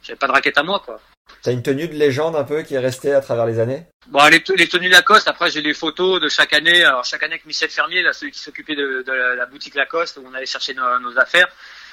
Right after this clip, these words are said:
Speaker 1: Des fois je mets des photos, il me dit : « Ah, ça c'était telle année, ça c'était telle année. » Euh, donc suivant l'année, c'est parce que à chaque, chaque fois à Roland, il y avait, il y avait, il sortait une tenue pour Roland, quoi.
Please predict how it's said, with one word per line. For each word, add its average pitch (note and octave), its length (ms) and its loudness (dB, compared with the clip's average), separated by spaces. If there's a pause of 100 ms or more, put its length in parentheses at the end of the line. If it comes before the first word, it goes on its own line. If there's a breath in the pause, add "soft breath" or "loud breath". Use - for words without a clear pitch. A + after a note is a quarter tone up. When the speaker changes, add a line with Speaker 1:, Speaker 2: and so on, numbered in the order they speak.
(240 loud breath)
Speaker 1:
Des C3+ 100 0
fois E3 160 4
je D#3 60 -2
mets D3+ 80 0
des D3 120 6
photos, F#3+ 340 4
il F#3 40 4
me D#3+ 60 -10
dit : « A3 80 2
Ah, E3+ 80 2
ça F3 140 -2
c'était E3 280 -4
telle F3+ 160 0
année, F3 240 -2
ça E3 120 -4
c'était - 260 -8
telle D#3+ 180 0
année. » E3 460 2
Euh, C3 180 2 (460 soft breath)
donc C#3 160 -14
suivant E3 300 -2
l'année, E3 460 4
c'est C#3+ 220 -12
parce C#3 160 -12
que D#3 80 -4
à C#3+ 80 0
chaque, - 220 -8
chaque - 200 -6
fois F3 140 0
à D#3 40 2
Roland, D#3+ 380 -2
il F#3 60 2
y - 20 2
avait, C#3+ 140 -4
il C3+ 60 -6
y C3+ 60 -4
avait, C3+ 140 -4
il C#3 200 -14
sortait D3+ 240 -8
une C#3 80 -6
tenue E3 260 -4
pour D#3+ 200 -8
Roland, F#3 280 0
quoi. B2 260 -6